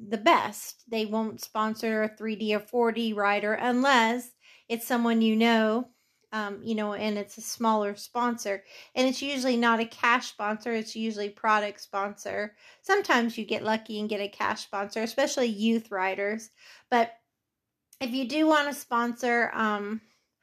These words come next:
I personally don't really respect products. Like, see, Dynamite doesn't, I, I use Dynamite products and I have for over fifteen years.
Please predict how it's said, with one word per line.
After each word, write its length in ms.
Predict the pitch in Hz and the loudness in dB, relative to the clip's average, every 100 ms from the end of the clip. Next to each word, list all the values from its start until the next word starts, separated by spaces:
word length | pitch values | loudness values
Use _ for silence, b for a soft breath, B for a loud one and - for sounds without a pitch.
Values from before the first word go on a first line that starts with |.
| B B - | B B 6
I 140 | 285 | 6
personally 880 | 302 - 254 254 277 269 262 240 - 220 _ | 6 0 -2 -2 -6 -4 -4 -6 -10 -20 _
don't 280 | 233 240 226 _ _ _ | -4 -2 -4 _ _ _
really 500 | 240 233 226 208 - _ _ B B B | 0 2 0 -2 -12 _ _ B B B
respect 580 | 240 240 - 226 226 - | -6 -6 -4 -4 -4 -4
products. 500 | - 247 247 254 - | 2 4 4 0 -2
Like, 180 | 233 220 | -6 -6
see, 320 | - 254 233 | -10 -8 0
Dynamite 720 | 240 254 277 269 233 226 - | 4 4 4 0 0 0 -2
doesn't, 520 | 226 233 240 202 139 117 | -2 -2 -2 -6 -10 -4
I, 200 | 226 247 | 0 2
I 200 | - 240 | 4 4
use 360 | 240 240 226 - | 2 -2 -4 -6
Dynamite 460 | 214 208 220 214 | -6 -2 -2 -4
products 340 | - 220 220 220 | -4 -4 -4 -6
and 100 | 202 | -8
I 40 | |
have 280 | 208 202 208 | -4 -2 -2
for 120 | 214 | -2
over 160 | 202 214 | -2 -2
fifteen 480 | - 214 - 214 214 | -6 -10 -10 -6 -2
years. 260 | 214 226 | 0 -2